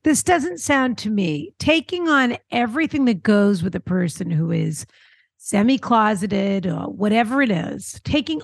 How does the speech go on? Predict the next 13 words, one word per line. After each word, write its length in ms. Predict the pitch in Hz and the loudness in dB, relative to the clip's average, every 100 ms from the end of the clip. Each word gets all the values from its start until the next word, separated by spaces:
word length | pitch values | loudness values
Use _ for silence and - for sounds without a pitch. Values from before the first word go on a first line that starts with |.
| - | -4
all 400 | 233 220 233 269 | 2 4 4 0
of 160 | 277 220 | -2 0
that 240 | 208 190 - | 0 0 -2
on, 400 | 185 165 330 320 _ _ _ _ _ _ - | -2 -2 -6 -14 _ _ _ _ _ _ -6
unless 400 | 233 277 269 302 | 0 2 2 2
you 80 | 285 | 2
have 140 | 233 - - | 0 -4 0
already 640 | 262 320 330 311 269 269 | 2 2 0 0 0 -2
identified 920 | - 202 214 214 214 196 170 170 - - - | -2 0 2 0 -4 -4 -2 -4 -10 -16 -4
this 120 | 226 | -2
person 520 | - 226 - 233 269 | 0 0 0 -6 -2
not 320 | 302 392 403 - | 2 2 2 0
as 380 | 269 240 226 | 0 2 0